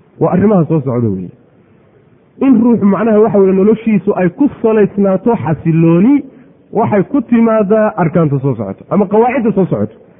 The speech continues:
Ruuxa noloshiisu hadday ku istaagto qawaacidda iyaga ah,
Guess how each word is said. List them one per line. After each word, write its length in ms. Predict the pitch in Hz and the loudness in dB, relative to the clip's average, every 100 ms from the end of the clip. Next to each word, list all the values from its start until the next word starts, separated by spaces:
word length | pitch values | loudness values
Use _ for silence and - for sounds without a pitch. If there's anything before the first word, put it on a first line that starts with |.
| _ _ - | _ _ -2
Ruuxa 320 | 254 277 233 | 0 2 4
noloshiisu 520 | 233 254 - 254 - 226 | 4 2 0 -2 0 0
hadday 260 | 202 226 | 0 -2
ku 200 | - 294 | 0 0
istaagto 520 | 269 233 - 233 - 220 | 0 -2 -2 -2 -2 -2
qawaacidda 800 | 208 202 190 208 277 214 208 175 | 0 0 0 -2 -2 0 0 2
iyaga 300 | 196 165 135 | 2 2 0
ah, 60 | 147 | -2